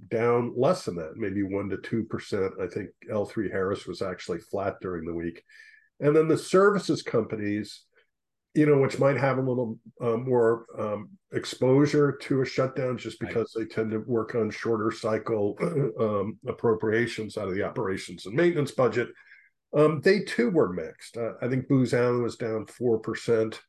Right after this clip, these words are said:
Speaker 1: Um, but, you know, the others, uh, C A C I,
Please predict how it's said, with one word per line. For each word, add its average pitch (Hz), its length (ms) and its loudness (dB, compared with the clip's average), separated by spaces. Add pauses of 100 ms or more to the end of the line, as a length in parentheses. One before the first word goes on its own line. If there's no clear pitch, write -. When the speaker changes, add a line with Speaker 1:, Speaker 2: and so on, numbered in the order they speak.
(640)
Speaker 1:
Um, 107 600 0
but, 139 280 0
you 170 100 6
know, 127 140 4
the 123 140 4
others, 117 460 2
uh, 110 260 -4
C 113 280 -2
A 104 140 2
C 113 240 -6
I, 107 340 0